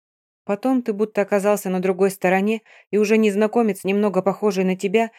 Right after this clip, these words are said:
с этим же мечом бросился в бой. Роман остановился и заглянул в нежные васильковые глаза. Ая выглядела напуганной, растерянной. В такие моменты она словно сжималась, становилась маленькой и беззащитной.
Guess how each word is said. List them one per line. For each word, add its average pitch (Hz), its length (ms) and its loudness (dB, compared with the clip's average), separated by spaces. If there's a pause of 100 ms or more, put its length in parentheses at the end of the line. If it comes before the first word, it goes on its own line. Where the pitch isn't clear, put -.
(160)
с - 140 -12
этим 214 240 2
же 180 140 -2
мечом 196 420 -2
бросился 202 500 -4
в 202 60 -8
бой. 180 340 -2 (800)
Роман 160 320 -2
остановился 170 600 -6
и 175 160 -10
заглянул 190 420 0
в 185 100 -6
нежные 208 400 0
васильковые 185 640 -2
глаза. 160 480 -4 (520)
Ая 180 220 2
выглядела 180 460 0
напуганной, 175 760 -4
растерянной. 156 760 -4 (760)
В - 80 -20
такие 214 340 -2
моменты 214 580 -2
она 180 220 -6
словно 208 340 0
сжималась, 190 600 -4
становилась 180 540 -4
маленькой 185 520 -2
и 175 80 -8
беззащитной. 180 800 -6